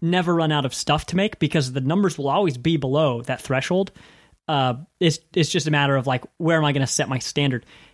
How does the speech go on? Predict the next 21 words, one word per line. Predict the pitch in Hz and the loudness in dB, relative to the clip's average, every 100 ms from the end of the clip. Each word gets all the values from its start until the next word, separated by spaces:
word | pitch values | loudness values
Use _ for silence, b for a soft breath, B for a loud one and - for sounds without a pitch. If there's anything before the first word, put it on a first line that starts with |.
| B - | B -2
And, | 151 143 | 0 2
uh, | 139 131 - _ _ _ _ _ | 0 -2 -4 _ _ _ _ _
that | 156 151 165 - | -2 0 0 0
loop | 160 143 147 170 - | -2 2 2 0 -2
of | 147 135 123 - b b _ - | 0 0 -2 -8 b b _ -4
it | 185 180 | -4 0
never | 165 156 147 147 | 0 2 2 0
ends, | 131 135 175 - | 2 2 0 -2
because | 147 135 147 - - | -2 0 0 -2 -4
even | 185 185 | 0 0
if | 180 | 0
I | 180 170 | 0 -2
logged | 165 147 147 | 0 0 2
on | 143 139 | 0 -2
for | 135 | -4
twenty-four | - 151 151 151 | -2 0 0 0
hours | 135 131 | 0 0
straight, | - - 127 143 | -4 -4 -4 0
I | 143 | 0
would | 127 113 | 2 0
never | 117 123 131 131 151 160 | 0 2 2 2 0 0